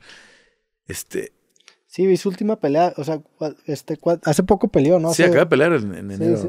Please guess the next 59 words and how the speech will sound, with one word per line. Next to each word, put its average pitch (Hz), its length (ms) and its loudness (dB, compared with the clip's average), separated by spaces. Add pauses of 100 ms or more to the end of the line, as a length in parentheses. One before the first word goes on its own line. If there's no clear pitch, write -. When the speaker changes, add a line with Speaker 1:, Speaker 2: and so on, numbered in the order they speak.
(100)
Speaker 2:
sí, 156 100 -8 (200)
ahí 160 320 6
justamente 208 460 0
Speaker 1:
Con 226 80 0
Speaker 2:
lo 196 100 2
conocí. 147 400 -2
Speaker 1:
con 107 200 0
Andrei 104 260 2
Arlovski. 117 400 0
No 131 100 2
le 185 80 4
fue 190 160 6
bien 175 320 4
porque 95 440 -6 (420)
<laughs> - 960 -8
la 113 120 2
gente 135 300 0
no 139 80 2
Speaker 2:
Sí, 135 60 2
sí. 139 60 0
Speaker 1:
entiende 131 360 0
muy 123 120 2
bien 123 120 2
lo 123 80 2
que 98 140 -10
quiere 117 180 2
hacer. 107 300 -6 (1900)
Speaker 2:
O 139 120 0
ganó 123 220 -2
la 131 100 -4
decisión, 123 380 -6
sí, 139 100 -6
sí 135 120 -6
me 135 100 -6
acuerdo. 131 340 -8
Sí, - 160 -8
pues 143 160 -10
hace 135 160 -6
nada 139 280 -6
contra 127 300 -10
Andrei 123 220 -8
Arlovski. 131 160 -10
Que 151 100 -2
Andrei 139 260 -2
Arlovski 160 300 0
también 135 220 -4
es 127 60 -8
una 139 260 -8 (240)
bestia 117 440 -10
con 131 180 -12
la 123 100 -10
cantidad 139 360 -6
de 139 40 -10
peleas 135 320 -6
que - 80 -6
Speaker 1:
No, 110 60 -4
Speaker 2:
tiene 135 160 -2
ese 131 180 -2
güey. 127 280 -4